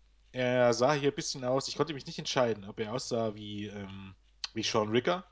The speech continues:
also Eli Drake, der jetzt bei T N A ist, oder wie Michael Elgin, wie ein bisschen dünnerer Michael Elgin vom Gesicht her. Hatte, äh, je nach Einstellung, äh, Ähnlichkeit mit beiden.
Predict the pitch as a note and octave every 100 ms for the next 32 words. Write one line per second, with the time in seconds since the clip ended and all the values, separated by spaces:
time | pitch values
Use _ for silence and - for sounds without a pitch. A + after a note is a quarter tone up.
0 | _ A2+ A2 G2+ G#2+ A2 G#2+ G#2 A2 D3
1 | - - - A2 - G#2+ - A#2+ B2 C3+
2 | - B2+ A#2+ A2+ A2+ A#2 A2 D3 G#2 G#2+
3 | A2+ A#2+ A#2 A2 B2+ A2+ G#2+ G#2 G#2+ A#2+
4 | A2+ A#2 A2+ C3+ - A2 A#2 - - -
5 | - - - - - A#2 A#2+ A#2 G2 -
6 | C#2+ - - A#2+ C3 B2 A2 A#2 C3+ B2
7 | A#2+ A#2 A#2+ A#2 A2+ A2+ A#2+ A#2+ A2 G#2
8 | G2 G2 B2